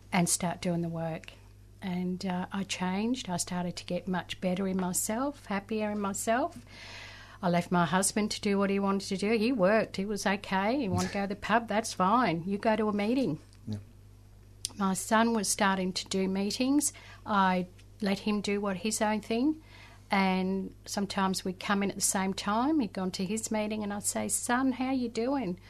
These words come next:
Speaker 1: "Good, Mum." "Good." I said, "Well done." And he'd say, "How was your meeting?" And I said, "Really good." And it felt like mother and son were kind of growing together.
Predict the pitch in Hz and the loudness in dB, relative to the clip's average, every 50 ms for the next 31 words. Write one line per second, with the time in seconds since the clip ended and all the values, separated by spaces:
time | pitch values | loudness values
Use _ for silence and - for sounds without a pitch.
0 | - - - - - - - - - - 240 247 240 233 214 208 214 233 240 240 | -20 -20 -20 -20 -20 -20 -20 -18 -6 0 0 0 0 0 -2 -2 -2 -2 -4 -8
1 | - - - - - - - 208 196 190 180 180 180 175 - 196 190 180 214 226 | -14 -20 -20 -20 -12 -4 -2 0 2 2 2 0 0 -2 -4 -6 -4 -2 0 2
2 | 226 220 - - 196 185 180 175 170 170 175 180 180 - - - - - 175 170 | 2 0 0 0 0 0 2 2 0 0 0 -2 -2 -4 -6 -8 -6 -6 -6 -6
3 | 165 - 226 254 269 277 254 - 220 220 240 262 247 214 196 185 170 160 175 175 | -2 -2 -2 -2 -2 -2 -2 -2 0 0 2 2 0 0 -2 -2 -4 -2 -2 -2
4 | 175 175 - - - 175 - - 202 262 349 320 240 170 - - 190 208 233 220 | -4 -4 -6 -6 -8 -8 -8 -6 -4 -4 -2 -2 -2 -4 -4 -4 0 2 2 2
5 | 185 175 - - - - - - - - - 196 196 185 - 208 196 - - 254 | 0 -2 -6 -10 -18 -18 -18 -18 -16 -6 -2 0 0 2 2 0 0 2 4 4
6 | 262 269 233 226 214 196 185 - - - - - - - - 208 214 226 226 226 | 6 6 8 8 8 8 6 2 -4 -16 -20 -20 -20 -8 0 4 6 6 8 6
7 | 208 202 190 175 - - - 240 226 214 185 190 214 214 - - - - 202 196 | 6 4 4 4 4 6 6 8 8 8 6 4 0 -2 -6 -10 -6 -2 -2 0
8 | - - 247 254 240 214 190 185 - 196 202 214 226 240 220 196 202 - - 214 | 4 4 4 6 6 4 2 0 2 6 10 10 10 10 10 8 4 4 2 0
9 | 185 - 208 208 233 226 240 190 190 | 4 6 8 8 10 10 12 12 12